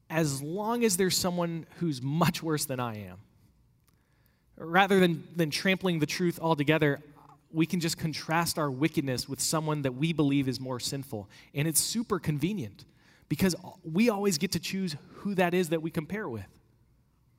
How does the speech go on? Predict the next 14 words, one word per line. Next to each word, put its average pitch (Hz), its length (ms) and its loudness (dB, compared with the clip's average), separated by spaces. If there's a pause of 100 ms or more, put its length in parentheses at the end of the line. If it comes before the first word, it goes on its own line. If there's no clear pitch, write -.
(1200)
And, 175 160 0
and 196 100 0
when 294 100 2
we 196 80 4
suppress 220 460 2
the 185 120 -2
truth, 240 400 -6
what 175 120 -2
we're 165 100 0
doing 185 260 -2
is 135 140 0
we 156 160 2
allow 143 440 0
ourselves 135 720 -2